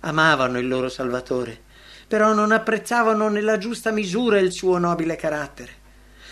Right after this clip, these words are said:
Se avessero meglio compreso il suo amorevole ministero, non avrebbero mai stimato alcun dono fatto a lui come una perdita.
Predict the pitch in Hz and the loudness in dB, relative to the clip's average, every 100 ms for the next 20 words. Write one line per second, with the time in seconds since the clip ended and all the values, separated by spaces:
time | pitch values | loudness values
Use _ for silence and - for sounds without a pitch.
0 | - - 240 240 247 240 226 240 233 220 | -10 2 2 4 0 2 2 2 2 2
1 | 226 214 214 247 208 220 214 247 233 220 | 2 -2 0 0 2 0 0 -2 0 2
2 | 220 254 233 220 214 214 185 - 233 220 | 0 2 2 2 2 -2 -4 0 2 2
3 | 208 - - - - 226 220 202 208 190 | 0 -4 -20 -20 -8 -4 -2 -2 -2 0
4 | 202 196 196 220 190 - 208 202 220 208 | 0 2 2 2 0 -4 -2 2 0 0
5 | 208 196 185 214 214 196 220 220 208 - | 0 0 -2 -4 -2 2 2 2 -2 -2
6 | 226 214 - 208 202 214 208 180 180 180 | -4 -4 -2 -2 0 0 0 -2 -2 -2
7 | 175 170 165 160 156 147 131 127 123 | -2 -2 -4 -2 -2 -4 -10 -12 -14